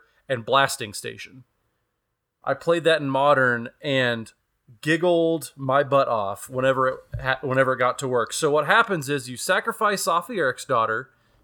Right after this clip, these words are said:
to basically bring Renegade Rallier back whenever it dies. You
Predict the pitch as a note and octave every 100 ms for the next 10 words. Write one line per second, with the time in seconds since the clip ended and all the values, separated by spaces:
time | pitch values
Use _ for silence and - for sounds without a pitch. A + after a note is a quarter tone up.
0 | - - D3 C#3 C3 B2+ C#3+ E3 - D#3+
1 | D3 C#3 - C3+ D3 D#3 D3 D3 C#3 D3
2 | C#3 C#3+ C3 C3 C3+ C3 B2+ B2 C3 A#2+
3 | B2+ - G#2+ - - - _ _ _ _
4 | _ _ C3 B2+ A2+ A2